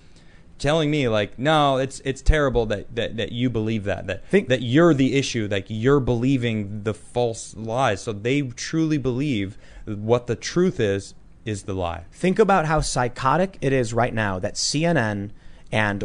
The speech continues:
Speaker 2: Oregonian and all of these outlets are arguing that Portland is fine.
Speaker 1: Right.
Speaker 2: They're like, "There's nothing really going on in Portland. It's not burning down. Nothing's happening." And then they turn around and go, "Trump's Gestapo.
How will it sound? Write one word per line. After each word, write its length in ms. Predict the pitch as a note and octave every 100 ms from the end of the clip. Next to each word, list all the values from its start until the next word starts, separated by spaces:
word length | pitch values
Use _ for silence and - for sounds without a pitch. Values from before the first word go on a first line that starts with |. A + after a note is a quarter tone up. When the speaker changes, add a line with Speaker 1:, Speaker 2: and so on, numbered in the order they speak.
| -
Speaker 2:
Oregonian 680 | B2 E3 C3+ A#2 A2 G#2+ G#2+
and 100 | G#2
all 280 | G#2+ A#2+ D3
of 80 |
these 100 | D3
outlets 300 | C3 A#2+ C#3
are 160 | - A#2+
arguing 380 | A#2 C3 B2 A#2
that 160 | G#2+ -
Portland 360 | C3+ A#2+ B2
is 140 | G#2 -
fine. 480 | - G#2 G2+ D#3 F3 -
Speaker 1:
Right. 340 | G2 F#2+ F2+ G2 -
Speaker 2:
They're 160 | D3
like, 380 | E3 D3+ D3+ - - - -
"There's 180 | - B2+
nothing 320 | B2 D3+ F3
really 220 | D3 D#3+ E3
going 240 | C#3+ D3+
on 80 | D3+
in 40 |
Portland. 500 | B2 E3+ G#3 C#3+ E2+ -
It's 160 | A2 -
not 180 | E3+ -
burning 320 | B2+ A#2 G#2+
down. 220 | G#2+ E3
Nothing's 260 | D#3 F3+ D#3+
happening." 420 | F#3+ - G#2+ F#2 - - -
And 100 | C#3
then 60 | D#3+
they 60 |
turn 160 | D#3 F3+
around 260 | E3 D#3
and 140 | D#3 C3
go, 300 | B2+ A#2+ B2 -
"Trump's 280 | - A3+ A#3+
Gestapo. 720 | G#3+ - A3 A#3+ A#3 F3+